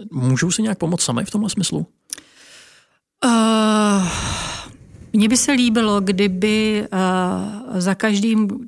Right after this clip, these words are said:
Speaker 2: člověkem, kterého jsem odkoučovala, byl kouč nakonec. Z každého člověka, aby byl kouč. Kdyby vlastně z toho, co jsme spolu dělali, on by dokázal, eh, definovat svoje cíle a stanovit k němu ty stupně.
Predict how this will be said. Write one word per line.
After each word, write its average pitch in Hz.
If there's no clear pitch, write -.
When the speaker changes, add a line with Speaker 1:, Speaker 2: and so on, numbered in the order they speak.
Speaker 2:
člověkem, 208
kterého 196
jsem 208
odkoučovala, 185
byl 190
kouč 190
nakonec. 190
Z -
každého 185
člověka, 175
aby 175
byl 175
kouč. 180
Kdyby 190
vlastně 202
z -
toho, 196
co 208
jsme 202
spolu 208
dělali, 185
on 190
by 180
dokázal, 185
eh, 180
definovat 185
svoje 180
cíle 175
a 185
stanovit 180
k -
němu 175
ty 170
stupně. -